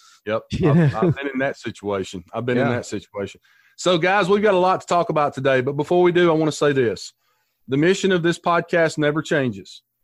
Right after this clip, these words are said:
Speaker 1: We are here for one reason and one reason only, and that is to move the ball one step forward to greatness and help you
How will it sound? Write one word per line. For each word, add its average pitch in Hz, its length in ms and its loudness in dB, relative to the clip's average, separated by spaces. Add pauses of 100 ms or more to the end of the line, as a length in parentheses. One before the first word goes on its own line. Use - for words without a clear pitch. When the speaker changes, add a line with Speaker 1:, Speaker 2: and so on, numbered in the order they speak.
(200)
Speaker 1:
We 147 200 2
are 160 120 2
here 160 300 2
for - 120 -4
one 143 260 0
reason 156 320 0
and 139 140 0
one 151 140 0
reason 151 320 -2
only, 170 320 0
and 127 120 -4
that 143 120 0
is 131 120 -4
to - 80 -8
move 147 300 2
the 135 80 -10
ball 143 380 2
one 151 180 0
step 147 320 -2 (140)
forward 147 320 0
to 123 60 -4
greatness 147 640 -4 (520)
and 120 140 -6
help 156 340 -2
you 156 460 -2